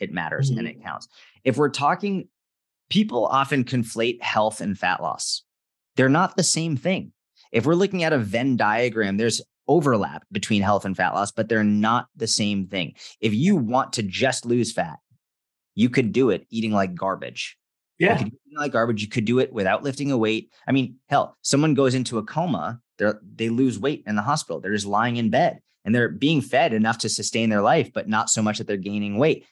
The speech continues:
Speaker 1: Like, that's, you can lose fat by eating in a calorie deficit and doing everything else wrong. But as long as you're in a calorie deficit, you lose fat. It doesn't mean you're getting healthier, right? So
Speaker 2: Yeah.
Speaker 1: if we want to improve health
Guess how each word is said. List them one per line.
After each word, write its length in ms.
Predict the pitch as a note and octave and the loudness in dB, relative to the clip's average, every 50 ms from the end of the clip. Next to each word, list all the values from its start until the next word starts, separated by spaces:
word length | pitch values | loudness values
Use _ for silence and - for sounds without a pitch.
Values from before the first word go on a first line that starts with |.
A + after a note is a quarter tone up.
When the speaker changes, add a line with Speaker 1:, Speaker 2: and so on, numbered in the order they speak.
| _ | _
Speaker 1:
Like, 140 | - F2 - | -14 -12 -4
that's, 260 | - G2 G2 - - - _ _ _ _ | -4 -2 -2 -2 -6 -8 _ _ _ _
you 120 | B2+ D3 C#3+ | 0 2 4
can 160 | E3 D#3 C3+ A#2+ | 4 4 4 4
lose 280 | B2 D#3+ G#3 G#3+ G#3+ - | 4 4 2 2 0 0
fat 300 | - C#3 C#3 C3 G#2+ - | -2 0 0 0 -2 -2
by 100 | A2+ G#2 | -2 -2
eating 200 | G#2 A#2 A#2+ A#2+ | 0 -2 -2 -2
in 80 | A2+ | -4
a 40 | A2 | -4
calorie 380 | G#2+ - A2+ A2 G#2+ G#2+ G#2 G2 | -2 0 0 2 2 2 0 0
deficit 400 | F2+ F2+ F#2+ - - D#3 D#3 - | 0 -2 -4 -2 0 -2 -2 0
and 120 | - A2+ G#2 | 0 0 0
doing 240 | G#2+ G#2+ G#2 G#2 - | 0 0 -2 -2 -4
everything 400 | G#2 G#2+ A#2 A#2 A2+ A#2 A2+ - | -4 -2 -2 -2 -2 -2 -4 -2
else 340 | - G#2 G2+ G2 - - - - _ _ - _ _ _ _ | 0 0 0 0 -2 -4 -6 -8 _ _ -20 _ _ _ _
wrong. 480 | G#2 F#2 G2+ G#2+ G2+ D#2+ C#2 A1 A1+ - _ _ _ - - - _ _ _ | -2 2 2 2 2 2 -2 -6 -14 -18 _ _ _ -20 -20 -20 _ _ _
But 100 | - A#2 | 0 2
as 120 | A2+ G#2 A2 | 2 2 2
long 140 | A#2 B2 C3 | 2 0 0
as 60 | A#2+ | 0
you're 80 | B2 A#2+ | -2 -4
in 60 | G#2 | -2
a 20 | A2+ | 0
calorie 180 | A#2 G#2+ G#2 | 0 0 2
deficit, 220 | G2 G2 - - F2 | 0 -2 -4 -4 -6
you 60 | F2 | -6
lose 220 | G2 F#2+ F#2+ - | -6 -8 -8 -2
fat. 200 | - C3+ B2+ D#2 | 0 0 0 0
It 60 | C#2+ F2+ | -2 -2
doesn't 200 | B2 A#2+ C3 A#2+ | -2 0 0 0
mean 120 | A2+ A2+ | 0 0
you're 80 | A2 G2 | 0 0
getting 180 | G2+ F2+ F2+ | 0 -2 -2
healthier, 540 | F2 - A#2+ A#2 G#2+ - - A1+ G1+ - _ _ _ _ _ _ _ _ _ _ - | -2 0 0 0 0 -4 -8 -10 -10 -12 _ _ _ _ _ _ _ _ _ _ -2
right? 160 | G#2+ A#2 A#2 | -2 0 0
So 60 | - | 0
Speaker 2:
Yeah. 60 | B2 A#2+ | 0 0
Speaker 1:
if 80 | - | 0
we 80 | A#2+ A#2 | 0 -2
want 240 | A2 C3 D3 E3+ E3+ | 0 0 2 2 4
to 40 | |
improve 340 | C#3 A#2+ A2+ - A#2 A2 F#2+ | 2 2 0 -2 -6 -6 -6
health 440 | - - C#3+ D#3 C3 G2 G2+ G2+ | -2 0 2 2 2 2 0 -2